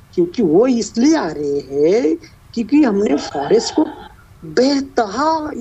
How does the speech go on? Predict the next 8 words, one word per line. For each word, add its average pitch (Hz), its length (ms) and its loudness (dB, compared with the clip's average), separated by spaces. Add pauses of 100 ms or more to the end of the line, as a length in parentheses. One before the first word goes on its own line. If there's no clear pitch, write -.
(680)
उसका - 300 -2
क-, - 160 -8
क-, - 360 -4 (220)
जब 233 160 2
हमने 262 200 4
फॉरेस्ट 208 640 -2
को, 294 160 2
हम्म, 156 460 -4